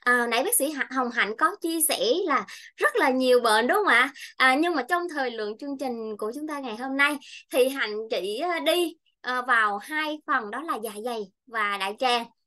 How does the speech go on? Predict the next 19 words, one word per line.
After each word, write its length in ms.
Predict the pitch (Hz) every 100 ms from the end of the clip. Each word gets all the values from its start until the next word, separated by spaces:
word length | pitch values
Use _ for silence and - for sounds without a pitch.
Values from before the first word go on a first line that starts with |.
| _
Bởi 140 | - 254
vì 160 | 311 247
đây 200 | 294 311
là 240 | 311 262 226
hai 320 | 269 277 285
bệnh 260 | 240 202 208
thường 320 | 226 302 254 214
gặp 140 | 233 -
nhất, 220 | 269 403 - _ - -
ờ, 180 | 247
hai 200 | 247 277
bệnh 160 | 254 208
lý 200 | 233 349 311
thường 160 | 262
gặp 140 | 220 220
nhất 180 | 294 427
nha 120 | 277
cả 100 | 254
nhà. 300 | 302 262 214